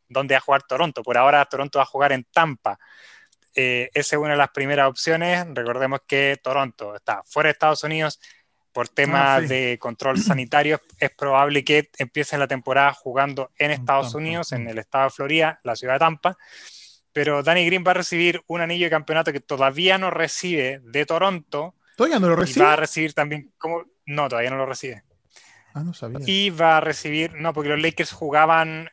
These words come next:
Speaker 1: jugaban más o menos post, eh, eh, cierre de la temporada por la pandemia.
Speaker 2: Ah, y se
Speaker 1: Jugaban
Speaker 2: suspendió.
Speaker 1: después de eso en,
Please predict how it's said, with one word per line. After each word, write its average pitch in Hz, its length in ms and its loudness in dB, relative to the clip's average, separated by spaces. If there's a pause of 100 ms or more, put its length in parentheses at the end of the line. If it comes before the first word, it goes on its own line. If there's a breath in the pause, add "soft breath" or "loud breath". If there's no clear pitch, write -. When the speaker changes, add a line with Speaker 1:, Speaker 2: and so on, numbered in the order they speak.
(160)
Speaker 1:
jugaban 151 840 0
más 143 220 0
o - 20 0
menos 160 180 -4 (160)
post, - 380 -2 (120)
eh, 151 640 0 (340)
eh, 143 80 -6
cierre 165 460 0
de 160 120 0
la 156 120 4
temporada 151 460 2
por 151 160 -4
la 143 100 4
pandemia. 175 540 -2 (500 soft breath)
Speaker 2:
Ah, 170 200 -2
y 156 40 -4
se - 100 -10
Speaker 1:
Jugaban 156 380 2
Speaker 2:
suspendió. 151 140 0
Speaker 1:
después 156 200 -4
de 170 80 2
eso 170 280 -4
en, 165 140 -4